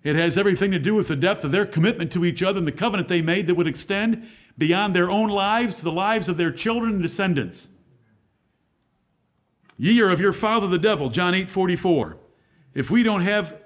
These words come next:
the rest of the Scripture to put a limitation on that, then we could be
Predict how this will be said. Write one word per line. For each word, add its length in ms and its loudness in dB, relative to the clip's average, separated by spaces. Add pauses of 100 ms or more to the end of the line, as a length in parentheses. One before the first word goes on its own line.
the 140 -2
rest 240 0
of 80 2
the 40 -4
Scripture 500 0
to 80 0
put 140 0
a 60 2
limitation 580 2
on 200 2
that, 520 -2 (240)
then 240 2
we 140 4
could 240 2
be 340 2